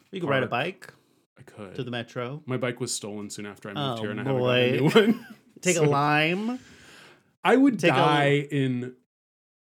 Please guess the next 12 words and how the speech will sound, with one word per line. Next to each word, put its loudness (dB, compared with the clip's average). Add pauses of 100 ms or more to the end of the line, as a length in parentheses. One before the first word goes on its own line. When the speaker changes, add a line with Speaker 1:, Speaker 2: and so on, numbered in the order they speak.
(300)
Speaker 2:
twenty -2
seconds. -12
Speaker 1:
What -8
about -2
a -4
jump -4
bike? -10
But -14
then -12
you're -14
supporting -20 (100)
Uber. -20